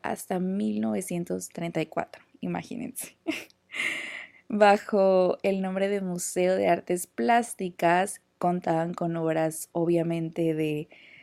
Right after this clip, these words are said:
los grandes muralistas Diego Rivera, Clemente Orozco, y también tenían estampa mexicana, etcétera, ¿no? Aquí actualmente en México existen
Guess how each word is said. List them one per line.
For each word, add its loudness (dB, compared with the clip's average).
los 0
grandes 0
muralistas -2
Diego 2
Rivera, 2
Clemente -6
Orozco, -2
y -12
también -2
tenían -2
estampa -4
mexicana, -4
etcétera, -2
¿no? -4
Aquí 2
actualmente 4
en -2
México -6
existen -2